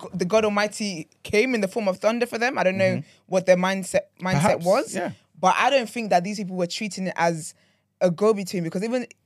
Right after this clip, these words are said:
Speaker 1: to this day, and in this day and age,
Speaker 2: Mm-hmm.
Speaker 1: there are people who still believe in, like, God of thunder and everything, and they don't, they don't acknowledge the Almighty because that's not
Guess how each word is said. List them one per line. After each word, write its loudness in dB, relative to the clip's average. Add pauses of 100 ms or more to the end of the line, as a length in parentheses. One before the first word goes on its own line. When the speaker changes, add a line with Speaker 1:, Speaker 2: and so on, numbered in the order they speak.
(100)
Speaker 1:
to -8
this -4
day, 0
and -4
in -2
this -4
day 0
and 0
age, -4 (100)
Speaker 2:
Mm-hmm. -8 (120)
Speaker 1:
there 2
are 4
people -4
who -4
still -2 (280)
believe -2
in, -2
like, 2
God 6
of -2
thunder 0
and 0
everything, -4
and 2
they 2
don't, -2 (760)
they 0
don't 0
acknowledge -2 (140)
the -4
Almighty -2
because -4
that's -2
not -2